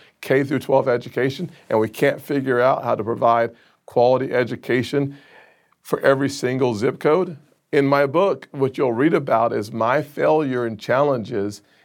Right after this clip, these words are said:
in education and how teachers, Missus Lynch, a, a little Jewish lady, she failed me in English, and she said, "I failed you because you didn't do the work."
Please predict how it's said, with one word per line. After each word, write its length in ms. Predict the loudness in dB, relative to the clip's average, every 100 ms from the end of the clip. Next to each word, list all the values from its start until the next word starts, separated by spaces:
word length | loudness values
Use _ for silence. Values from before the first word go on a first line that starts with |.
| _
in 180 | 0 4
education 1040 | 2 0 -6 -4 -2 0 -2 -4 -4 -6 -12 -12 -4
and 140 | 0
how 220 | 2 2 0
teachers, 560 | -2 -2 -2 -4 -4 -4
Missus 360 | -4 -4 -2
Lynch, 240 | 2 2 2
a, 160 | -2 -4 -4
a 60 |
little 240 | 2 2 2
Jewish 380 | 0 0 0 2
lady, 400 | 2 2 -4 -10 -20 -20 -20 -20 -20 -20 -20 -20
she 380 | -12 0 2 2
failed 440 | 2 4 4 0
me 280 | -2 0 0
in 100 | 0
English, 460 | 2 2 0 -2
and 120 | -4 -6
she 120 | -2
said, 180 | 2 2
"I 240 | 2 -2
failed 380 | 2 2 4 0
you 60 |
because 400 | -2 0 2 2
you 100 | 0
didn't 240 | 0 0 2
do 160 | 2
the 100 | 2
work." 460 | 2 2 0 -4